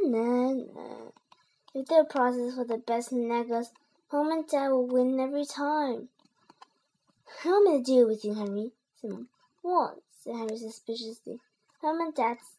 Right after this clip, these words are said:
deals usually involved his doing some horrible, fantastic reward. Well, no, it was, well, no, it was him failing for that again.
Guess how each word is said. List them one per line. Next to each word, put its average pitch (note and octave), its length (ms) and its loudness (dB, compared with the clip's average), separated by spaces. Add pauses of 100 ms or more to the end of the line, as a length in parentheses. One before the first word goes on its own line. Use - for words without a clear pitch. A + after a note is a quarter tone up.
(260)
deals A3 340 -2 (260)
usually D#4 440 -4
involved B3+ 480 -4
his B3 200 -6 (760)
doing B3+ 340 -2
some A#3+ 220 -4
horrible, A#3+ 600 -2 (500)
fantastic B3 1040 -2
reward. A#3+ 560 -2 (1000)
Well, F4 140 2
no, A3+ 360 2
it E4+ 320 4
was, A3+ 300 -2 (920)
well, B3 320 0
no, A#3+ 300 0
it E4+ 180 2
was B3+ 200 0
him A3+ 120 -2
failing A#3+ 540 -2
for A3+ 180 -6
that G#3+ 180 -4
again. G#3 440 -8